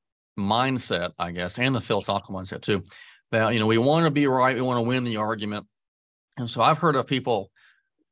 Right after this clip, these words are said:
Christians high-fiving each other after pretty much demolishing Jehovah's Witnesses in their arguments and things like this. So yeah, there's definitely a, a problem with wanting to be prideful, wanting to get accolades. You know, I wanna get all the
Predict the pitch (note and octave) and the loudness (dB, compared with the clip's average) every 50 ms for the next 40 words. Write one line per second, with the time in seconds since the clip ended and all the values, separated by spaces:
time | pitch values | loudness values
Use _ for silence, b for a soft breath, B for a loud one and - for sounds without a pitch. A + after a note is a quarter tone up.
0 | _ _ - - D3 C3 - C#3 A#2 - - B2+ B2 B2 A#2+ A#2 - A#2 A2+ A#2 | _ _ -4 -2 -2 -2 -2 -4 -6 -4 -2 0 2 2 0 0 0 0 2 2
1 | A2 G#2 G#2 G2+ G2+ F#2+ - G2+ G2 F#2 F#2 F#2 F#2+ F#2+ - - - - - G#2+ | 0 -2 -2 -4 -4 -4 -4 -4 -4 -2 -2 -2 -4 -4 -6 -8 -8 -8 -6 -4
2 | G2+ G#2 G#2 - - G2 G2 G2 G2+ G2 G2+ G2+ - - G2 F#2+ F#2 F#2+ F#2+ G2 | -4 -4 -4 -4 -4 -2 0 0 0 0 0 -2 -4 -4 -4 -4 -4 -6 -6 -4
3 | F#2 F2+ F2 F#2 F#2+ F2+ - - - F#2 F2 F2+ F2+ F2+ F2 F2 F#2 F#2 F2+ F2 | -6 -6 -2 -2 -2 -4 -4 -6 -8 -6 -4 -4 -2 -2 -2 0 0 -2 -2 -2
4 | F2 F2 F2+ - - F#2+ F#2+ F#2+ F#2 F#2 G2 - C3 C#3 D3+ D#3 C#3+ B2 G#2+ G2 | -4 -6 -8 -8 -10 -10 -10 -10 -10 -10 -10 -4 0 0 2 2 2 0 2 0
5 | A#2 B2+ - - C#3+ G#2 G#2+ G2+ F#2+ F2+ - _ _ - F2+ - F#2+ F#2+ F#2+ F#2+ | 0 0 0 -2 -4 -4 -4 -4 -6 -8 -10 _ _ -10 -6 -2 0 0 0 0
6 | F#2 F#2+ F#2 F2+ - B B B B B B B B B _ A2+ G#2+ G2+ - A2+ | 0 -2 -2 -4 -6 B B B B B B B B B _ -4 -4 -2 -2 0
7 | G#2+ G#2+ G#2+ G#2+ G2+ - G#2 G2 F#2+ F#2 - - A2 A2 A2 G#2+ G#2 - A2 G#2+ | 0 2 2 0 -2 -4 -4 -6 -6 -6 -2 2 2 2 2 2 0 -2 -2 0
8 | G#2 G2 F#2+ G2 G#2 G2+ G2+ F#2+ G#2+ G2 F2+ F#2+ E2+ - F#2+ F#2+ G2+ G2+ - F#2+ | 0 0 0 0 -2 -2 -2 -4 -6 -6 -6 -8 -6 -4 -4 -4 -4 -4 -4 -4
9 | F#2 F#2 F#2 F#2 F#2 F#2 F#2 F#2 - - G2+ F#2+ F#2 F2+ F#2 F#2 F#2 F#2+ F#2+ F#2+ | -4 -4 -4 -4 -4 -6 -6 -8 -6 -6 -4 -2 -2 -2 -2 -2 -2 -2 -2 -2
10 | F#2 F#2+ F#2+ F#2+ F#2+ F#2+ F#2+ F#2 | -2 -2 -2 0 0 0 -2 -2